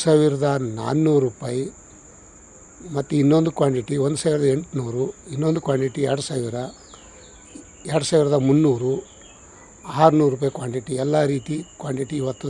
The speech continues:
ರೇಟ್ ಆಗಿದೆ. ಕಲಬುರಗಿಯಲ್ಲಿ ನೋಡೋದಾದರೆ ಆರುನೂರು ರೂಪಾಯಿ, ಎಂಟುನೂರ ಐವತ್ತು, ಸಾವಿರದ ಇನ್ನೂರು, ಸಾವಿರದ ಆರುನೂರು, ಸಾವಿರದ ಎಂಟುನೂರು ರೂಪಾಯಿ. ಒಳ್ಳೆ ಚೆನ್ನಾಗಿ ಕ್ವಾಂಟಿಟಿ ಸಾವಿರದ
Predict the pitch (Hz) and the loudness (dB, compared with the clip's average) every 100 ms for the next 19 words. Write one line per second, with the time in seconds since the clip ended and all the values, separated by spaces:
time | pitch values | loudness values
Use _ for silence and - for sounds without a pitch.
0 | 120 113 131 117 104 - - - - - | -8 -6 -6 -6 -8 -16 -20 -20 -20 -2
1 | 147 160 165 160 143 135 113 107 104 131 | 2 4 4 4 2 0 -2 -8 -10 -10
2 | 190 147 143 147 147 139 131 143 135 160 | -10 -2 0 2 2 0 -2 -4 -4 -6
3 | - - - - 147 - 151 143 131 127 | -14 -20 -16 -6 -6 0 2 4 4 0
4 | 117 - 139 147 - - - - 147 143 | -2 -6 -6 -6 -12 -20 -16 -2 2 4
5 | 135 131 143 139 117 131 185 - - - | 4 2 2 2 0 -4 -6 -12 -20 -20
6 | - - 156 147 135 123 131 147 143 120 | -18 -12 -2 0 0 -2 -2 0 0 -2
7 | 123 135 - - - - - - 151 143 | -4 -6 -8 -20 -20 -20 -20 -12 -2 0
8 | 131 127 131 131 143 135 120 - 131 - | 0 0 -2 -6 -6 -6 -6 -12 -18 -20
9 | - - - - - - - 135 139 131 | -20 -20 -20 -20 -20 -20 -14 -4 0 0
10 | - 127 143 147 143 131 127 - - - | 0 0 0 2 0 -2 -2 -6 -14 -18
11 | - - - - 147 143 | -20 -20 -20 -10 -4 -2